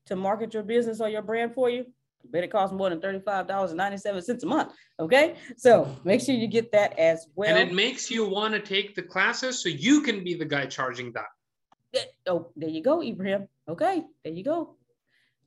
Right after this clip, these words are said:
Speaker 1: Because you, you know, Antonio always says, "Once you learn it,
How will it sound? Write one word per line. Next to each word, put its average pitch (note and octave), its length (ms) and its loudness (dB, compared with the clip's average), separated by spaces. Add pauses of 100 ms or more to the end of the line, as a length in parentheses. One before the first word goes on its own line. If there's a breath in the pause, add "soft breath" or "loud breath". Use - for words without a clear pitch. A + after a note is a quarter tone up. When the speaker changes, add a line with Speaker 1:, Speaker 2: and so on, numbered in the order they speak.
Speaker 1:
Because F#3+ 300 -2
you, A3+ 240 2
you A3+ 140 0
know, C#4+ 220 6
Antonio B3 360 2
always A#3+ 260 2
says, C4+ 200 0
"Once A#3 220 -2
you B3+ 80 -2
learn D4 220 2
it, - 180 -6